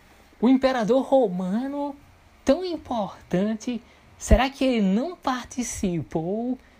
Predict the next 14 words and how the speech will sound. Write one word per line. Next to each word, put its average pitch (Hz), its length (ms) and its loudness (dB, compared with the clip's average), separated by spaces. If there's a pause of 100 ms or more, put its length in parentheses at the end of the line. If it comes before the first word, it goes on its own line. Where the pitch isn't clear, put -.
(200)
do 165 180 4
assassinato 202 1500 -2 (380)
de 143 100 0
Jesus, 165 1120 -4 (460)
o 135 180 -2 (100)
Cristo? 220 720 -6 (920)
Quem 226 340 -2
é 214 480 -4 (400)
Júlio 151 680 -2
César? 147 880 -6 (1160)
Júlio 269 400 0
César 247 880 -4 (220)
é 220 440 -2 (280)
Sansão. 143 1600 -4